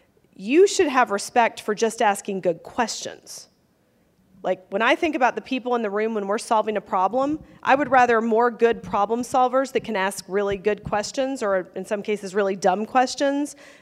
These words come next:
than I would love to have a room full of experts. Experts don't get outside of their own way, usually. So it's good to have one, but I think one of the biggest things we do to ourself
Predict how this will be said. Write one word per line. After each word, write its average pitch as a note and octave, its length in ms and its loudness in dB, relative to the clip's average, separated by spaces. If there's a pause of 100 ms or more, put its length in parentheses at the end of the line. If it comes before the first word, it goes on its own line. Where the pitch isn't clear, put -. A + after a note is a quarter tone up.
than A#3 160 6
I G#3+ 140 4
would G#3 260 2
love G#3 300 6
to G#3+ 80 0
have G3+ 160 -4
a G3 40 -2
room G3 220 -2
full G3+ 160 -4
of E3+ 80 0
experts. - 720 -8 (460)
Experts - 480 -6
don't G#3+ 280 -2
get A3 120 -2
outside G3 420 -4
of F#3 80 -8
their F#3 160 -4
own E3+ 140 -6
way, E3 240 -4
usually. - 600 -14 (440)
So - 100 -20
it's - 60 -18
good G#4 140 2
to D4 60 2
have B3+ 340 2
one, D#3 420 -8 (500)
but A3 460 6 (480)
I C#4 200 6
think E4 200 0
one A#3+ 200 0
of G#3 80 -2
the G3+ 80 0
biggest A3 480 4
things G#3+ 360 0
we G#3+ 220 -2
do A3 220 -4
to G#3+ 240 -4
ourself F3+ 840 0